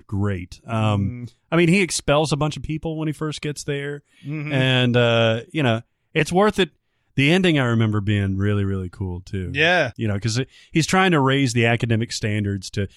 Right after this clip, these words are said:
Speaker 1: like, that's his focus. And that's, that's what I dig about this movie is that he's not, like,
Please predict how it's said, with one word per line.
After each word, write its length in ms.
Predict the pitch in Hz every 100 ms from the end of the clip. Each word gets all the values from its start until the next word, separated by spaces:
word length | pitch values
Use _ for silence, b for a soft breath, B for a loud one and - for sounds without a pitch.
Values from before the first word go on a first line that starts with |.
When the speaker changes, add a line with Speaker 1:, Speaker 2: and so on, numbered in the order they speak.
| b b
Speaker 1:
like, 100 | 170
that's 200 | 208 233
his 120 | 226
focus. 340 | - 262 175 139
And 100 | 170
that's, 240 | 226 -
that's 200 | - 208
what 120 | 247 208
I 80 |
dig 220 | 139 165 156
about 200 | 143 113
this 160 | 110
movie 280 | 165 202 120
is 100 | 101
that 120 | 117
he's 200 | 120 123
not, 180 | 156 165
like, 300 | 139 123